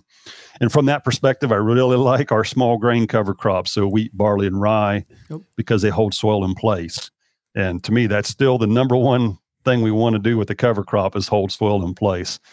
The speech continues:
Speaker 2: Yep.
Speaker 1: Then we can talk about mixing other species and where we get in, on some C N N ratios and things like that. But, but number one is to hold the soil in place. If we're not doing that, then we're not, for us, that, that we gotta do that, or we d-, there's no need to have
Speaker 2: Yeah.
Speaker 1: a cover crop out there, because there are headaches with it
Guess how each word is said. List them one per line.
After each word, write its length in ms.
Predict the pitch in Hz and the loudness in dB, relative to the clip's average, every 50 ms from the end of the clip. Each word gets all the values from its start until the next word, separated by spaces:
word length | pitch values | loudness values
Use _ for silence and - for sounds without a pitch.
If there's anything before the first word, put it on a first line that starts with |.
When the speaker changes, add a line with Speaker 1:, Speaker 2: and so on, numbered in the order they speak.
| - | -6
Speaker 2:
Yep. 160 | - 127 - - | -4 -4 -4 -2
Speaker 1:
Then 140 | 101 113 117 | 0 0 2
we 80 | 110 107 | 2 2
can 100 | - 110 | 0 0
talk 200 | - 110 104 101 | 0 0 0 0
about 200 | 98 98 92 - | 0 -2 -2 0
mixing 320 | 107 107 104 - - 113 | -2 -2 -2 -2 -2 -2
other 140 | 113 98 101 | 0 0 0
species 580 | 95 104 - 117 101 104 - - 107 98 101 92 | -2 -2 -2 0 0 0 0 -2 -2 -2 0 -2
and 120 | 95 92 98 | -2 0 0
where 160 | 104 104 101 | 2 2 2
we 120 | 98 98 | 0 -2
get 220 | 92 104 104 101 - | 0 0 -2 -2 -2
in, 160 | 98 95 95 - - _ _ - 117 | -4 -6 -6 -8 -12 _ _ -6 -4
on 200 | 104 95 92 90 | -4 -2 -2 -4
some 180 | - - 101 - | -4 -6 -6 -6
C 180 | - 117 107 | -6 -6 -2
N 80 | 104 101 | -2 0
N 160 | 104 104 101 | 0 0 0
ratios 460 | 101 95 98 98 - 98 98 98 92 | 0 0 -2 -2 -2 -4 -4 -4 -4
and 120 | 92 92 - | -6 -6 -4
things 220 | 113 104 98 85 | -2 -2 -2 -2
like 220 | 98 90 92 90 | -4 -4 -6 -6
that. 280 | - 101 95 92 90 - | -6 -6 -4 -4 -6 -8
But, 200 | - 85 - - - - - _ _ - | -10 -12 -12 -12 -16 -20 -20 _ _ -6
but 80 | - 98 | -2 0
number 180 | 127 139 131 131 | 0 2 2 2
one 380 | 123 131 135 135 127 117 120 | 2 2 2 2 2 2 2
is 140 | 113 104 - | 0 0 -2
to 80 | - 110 | -2 -2
hold 180 | 117 117 110 104 | 0 -2 -2 -2
the 40 | 95 | -6
soil 280 | - - 120 117 110 107 | -4 -2 -2 0 0 0
in 80 | 98 92 | -2 -2
place. 300 | 120 120 98 101 - - | 0 0 0 0 -2 -6
If 100 | 95 - | -4 -2
we're 60 | 104 | 0
not 240 | 104 113 113 98 101 | 2 2 0 0 0
doing 260 | 110 107 107 101 98 | 0 0 0 0 0
that, 300 | 104 110 107 101 - - | 0 0 -2 -4 -4 -6
then 120 | 110 101 101 | -4 -4 -2
we're 100 | 104 104 | -2 -2
not, 260 | 101 104 98 92 - _ _ _ _ _ _ _ _ _ _ _ _ _ _ _ _ _ - | -2 -2 -2 -4 -6 _ _ _ _ _ _ _ _ _ _ _ _ _ _ _ _ _ -8
for 200 | - - 110 110 | -2 0 2 4
us, 260 | 120 117 107 - - - - _ _ - | 4 2 0 -2 -6 -10 -12 _ _ -2
that, 160 | 117 123 - _ - | -2 -2 -2 _ -2
that 240 | 104 120 127 - 120 | 0 0 0 2 2
we 160 | 123 135 131 | 2 2 2
gotta 200 | 139 139 131 127 | 2 2 2 2
do 160 | 120 127 127 | 2 2 2
that, 260 | 117 123 120 123 127 - | 2 2 2 0 0 -2
or 80 | 104 104 | -2 -2
we 140 | 107 110 | -2 -2
d-, 100 | 107 113 110 - _ _ _ _ | -2 -4 -6 -10 _ _ _ _
there's 160 | - 107 101 113 | -4 -2 0 0
no 100 | 113 107 | 2 2
need 160 | 107 113 98 | 2 0 0
to 60 | 98 | 0
have 160 | 95 104 101 | -2 -2 -2
Speaker 2:
Yeah. 60 | 117 113 | -2 -2
Speaker 1:
a 40 | 107 | -2
cover 180 | 107 101 98 95 | -2 -2 -2 -4
crop 280 | - 107 90 92 - | -2 -2 -2 -2 -2
out 200 | 101 98 101 95 | -2 -2 -2 -2
there, 140 | - 98 90 | -2 -4 -4
because 340 | 92 104 - - 107 101 92 | -4 -4 -2 -2 -2 0 0
there 160 | 107 113 117 | 0 2 2
are 140 | 120 123 131 | 2 2 2
headaches 420 | 127 165 180 160 139 117 - - | 2 2 2 0 -2 -2 -2 -2
with 180 | 139 147 - - | -2 -2 -2 -2
it 100 | - | -8